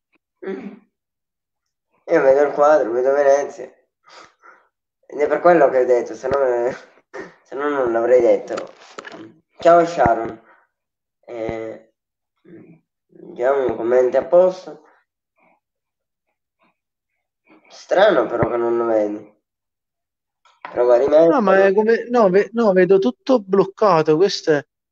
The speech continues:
Speaker 2: Forse aspetta un attimo, mi metto, non è, forse il problema mio di linea,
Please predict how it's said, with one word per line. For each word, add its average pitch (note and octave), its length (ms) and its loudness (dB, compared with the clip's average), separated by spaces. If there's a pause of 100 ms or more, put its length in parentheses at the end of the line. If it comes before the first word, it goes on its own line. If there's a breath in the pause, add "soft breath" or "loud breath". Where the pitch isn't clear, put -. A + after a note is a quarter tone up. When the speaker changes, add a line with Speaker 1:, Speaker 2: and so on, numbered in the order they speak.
(4000)
Speaker 2:
Forse G3+ 300 0
aspetta G#3 480 -2
un F3+ 60 -6
attimo, D#3 440 -12
mi D3+ 60 -20
metto, E3+ 600 -6 (220)
non F#3 140 -6
è, A3+ 140 4
forse - 360 0
il A#3 40 -2
problema G#3 540 0
mio G3+ 200 2
di E3 160 -4
linea, A3+ 600 -6